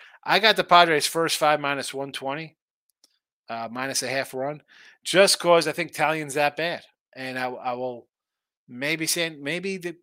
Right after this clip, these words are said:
the Cubs hit a little bit here and score some runs. I think if that's the case, fine. But I also think Padres, as bad as that offense has been, and it's been bad, don't, don't be skewed by a ten-run game last time. They had gone under,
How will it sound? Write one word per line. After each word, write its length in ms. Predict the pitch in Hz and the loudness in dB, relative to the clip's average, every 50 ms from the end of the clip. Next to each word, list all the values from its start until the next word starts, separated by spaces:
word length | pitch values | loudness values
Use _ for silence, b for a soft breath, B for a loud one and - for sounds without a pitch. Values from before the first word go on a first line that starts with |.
| _ - | _ -20
the 60 | - | -10
Cubs 320 | - - 180 175 151 - | -4 -2 -2 -2 -2 -2
hit 140 | - 170 170 | -2 -2 0
a 60 | 180 | 0
little 200 | 175 180 180 175 | 0 0 0 0
bit 180 | 180 190 185 165 | 0 -2 -2 -2
here 160 | 170 180 180 | -2 -4 -6
and 80 | 170 151 | -6 -8
score 200 | - - 175 156 | -10 -10 -8 -8
some 180 | - 160 160 | -8 -10 -8
runs. 280 | 165 170 175 175 - - - _ _ | -8 -8 -8 -10 -12 -16 -16 _ _
I 200 | - 135 139 147 | -4 -2 -2 -2
think 400 | 139 - - 165 156 151 - - - | -4 -6 -8 -8 -8 -10 -14 -18 -18
if 140 | - - - | -18 -10 -6
that's 280 | 147 160 202 208 - | -4 -4 -4 -4 -6
the 60 | - 185 | -10 -8
case, 480 | - 180 180 180 180 180 - - - _ _ _ _ _ _ _ _ | -6 -4 -4 -4 -4 -6 -6 -8 -8 _ _ _ _ _ _ _ _
fine. 540 | - - 240 240 220 175 151 160 170 165 - | -10 -6 -4 -2 -2 -2 -2 -2 -4 -6 -10
But 120 | - 139 | -8 -4
I 40 | 151 | -2
also 220 | 175 180 160 - 165 | -2 -2 -4 -6 -8
think 400 | - 170 160 156 151 - - b b b b b b _ _ | -6 -6 -8 -8 -10 -16 -20 b b b b b b _ _
Padres, 380 | - 170 185 180 165 147 139 135 | -2 0 0 2 0 -2 -4 -4
as 100 | 131 120 | -6 -4
bad 260 | - 151 156 180 185 | -2 0 0 2 0
as 80 | 170 151 | 0 -2
that 140 | 156 156 | 0 0
offense 340 | 165 165 165 - 160 135 131 | 0 0 -2 -2 -6 -4 -2
has 220 | 139 139 143 151 131 | 0 0 0 -2 -4
been, 380 | - 143 147 165 175 170 156 _ - | -6 -8 -8 -8 -10 -14 -16 _ -12
and 100 | 139 170 | -10 -10
it's 120 | 170 - | -10 -8
been 140 | - 156 139 | -10 -8 -4
bad, 200 | 151 139 120 113 | -2 -2 -2 -2
don't, 180 | 131 135 151 - _ _ | -4 -8 -10 -12 _ _
don't 200 | - 139 156 160 - _ _ | -8 -8 -8 -10 -14 _ _
be 100 | - 220 | -12 -6
skewed 400 | 196 - - - 233 220 208 185 | -4 -4 -4 -4 -4 -4 0 4
by 140 | 180 170 165 | 4 6 6
a 80 | 151 147 | 4 2
ten-run 540 | - - - 185 175 165 165 165 160 156 | -2 -2 0 0 0 2 0 -2 -2 -2
game 380 | 139 143 147 147 139 127 120 120 b b b b b b b b b - | -4 -6 -6 -6 -6 -8 -12 -16 b b b b b b b b b -4
last 280 | 143 143 135 - - | -2 -2 -2 -2 -4
time. 160 | 123 98 101 | -6 -8 -6
They 100 | 120 143 | -4 -4
had 120 | 151 143 139 | -4 -4 -4
gone 200 | 156 151 147 147 | -4 -4 -2 -2
under, 380 | 151 151 143 139 131 127 b | -4 -2 -2 -4 -4 -4 b